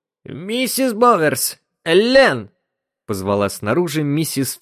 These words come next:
Финк, их соседка, чья дорожка проходила вдоль спальни их дома. Финк заводила двигатель своей новой машины под окном ее спальни.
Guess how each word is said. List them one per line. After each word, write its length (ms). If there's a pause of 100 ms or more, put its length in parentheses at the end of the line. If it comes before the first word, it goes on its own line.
Финк, 320
их 240
соседка, 600
чья 240
дорожка 460
проходила 560
вдоль 260
спальни 540
их 340
дома. 440 (500)
Финк 280
заводила 520
двигатель 500
своей 380
новой 320
машины 480
под 180
окном 480
ее 320
спальни. 800